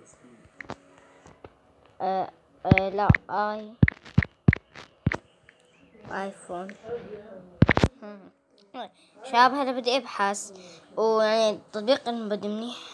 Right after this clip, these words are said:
آه، هاي. أوه، أوه، أوه، أوه. working iPhone. طيب، طيب. إيه، إيه، إيه، إيه، إيه، إيه. جرب تحميل شباب، أنا هلا ما أربطه على الفيسبوك. إيه،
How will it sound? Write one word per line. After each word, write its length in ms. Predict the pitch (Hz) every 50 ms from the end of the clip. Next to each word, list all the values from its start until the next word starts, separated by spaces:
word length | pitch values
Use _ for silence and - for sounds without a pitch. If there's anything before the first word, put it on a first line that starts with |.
| - - 202
آه، 300 | 180 180 175 175 180 185 208 220 220 208
هاي. 240 | 214 - - 269 - - - - - - - - - - - - - - -
أوه، 100 | - 220
أوه، 760 | 247 277 285 294 285 269 262 262 277 294 302 294 277 269 269 269
أوه، 500 | 277 269 269 277 277 285 302 320 320 302
أوه. 260 | 269 - - - - - - - - - - -
working 520 | - 226 254 294 294 - - 349 339 311 -
iPhone. 800 | 151 226 269 294 302 302 - 339 339 339 330 311 285 262 - -
طيب، 240 | 262 285 302 302 294 -
طيب. 380 | 285 294 311 311 285 262 294 - - 320 302 330 330 294 294 - _ - - - - - - - _ _ _ _ _ _ _ _ _ _ - - - - - - - -
إيه، 200 | - 208 208 202
إيه، 460 | 190 185 196 190 208 247 302 339 339
إيه، 80 | - -
إيه، 300 | 254 262 - - 311 294
إيه، 420 | - - 302 - - 302 302 -
إيه. 140 | - 294 302 - _ _ _ - _ _ _ _ _ - _ _ - - - - - -
جرب 260 | - 269 277 294 285
تحميل 360 | - 285 277 - 294 294 269 262
شباب، 300 | - 262 254 262 269 240
أنا 240 | 247 254 269 285
هلا 120 | 269 262 277
ما 140 | 277 240 196
أربطه 340 | 226 240 254 277 - 277
على 160 | 254 240 254 247
الفيسبوك. 680 | - - 269 269 269 262 - - 233 240 233 233 233 - - - - - - - - - _ - - - _ - - - - - _ - - - 160 156 160 185 220 233 240 240 - _ _ 262 233 220 220 240 240 - - 220 - _ 226 254 240 220 - - - - - - - _ - - -
إيه، 580 | 214 220 220 226 240 247 220 190 185 139 87